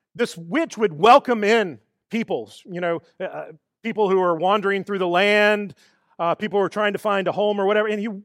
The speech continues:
she'd welcome them in for a night to stay, right? And she'd welcome them in, and they'd sleep a great night. She'd feed them. They'd get a great night's sleep, but there was a deep magic going on here,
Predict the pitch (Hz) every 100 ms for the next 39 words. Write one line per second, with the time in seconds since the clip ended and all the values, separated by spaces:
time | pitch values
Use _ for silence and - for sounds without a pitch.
0 | _ - 262 185 320 320 294 262 269 254
1 | 262 233 208 202 160 175 - 190 151 135
2 | 151 196 226 _ _ _ _ _ _ _
3 | _ _ _ _ _ _ _ _ _ 180
4 | 202 202 240 208 180 190 196 185 127 -
5 | - 247 - 180 190 180 180 185 127 _
6 | - 233 226 233 226 196 - 170 185 196
7 | 151 226 233 202 - - 226 240 - 214
8 | 185 202 175 147 220 165 180 180 170 147
9 | 156 156 147 131 123 151